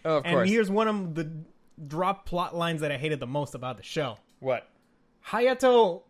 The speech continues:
Speaker 2: he had a crush on Yukino.
Speaker 1: Did he?
Speaker 2: Yes.
Speaker 1: Did he?
Speaker 2: Yes.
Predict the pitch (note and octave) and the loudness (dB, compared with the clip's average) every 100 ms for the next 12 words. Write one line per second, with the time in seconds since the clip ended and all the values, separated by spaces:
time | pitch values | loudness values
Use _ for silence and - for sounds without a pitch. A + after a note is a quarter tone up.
0 | _ _ _ _ _ G3 G3+ A3+ A#3+ - | _ _ _ _ _ -2 2 2 2 0
1 | B3+ A3+ F#3+ B3 B3 D3 A2 - - _ | -2 0 0 0 -2 -4 -8 -14 -20 _
2 | _ - _ _ _ _ _ _ _ _ | _ -20 _ _ _ _ _ _ _ _
3 | A#2 C#3 F#3+ - _ _ A3 E4+ C#4 - | -4 -2 -4 -8 _ _ -2 2 0 -2
4 | - _ _ _ C3+ D3 A#3 D4+ - - | -12 _ _ _ -4 -2 -2 -4 -12 -10
5 | D#4+ F#4 D4+ F3 - | -2 0 2 -2 -6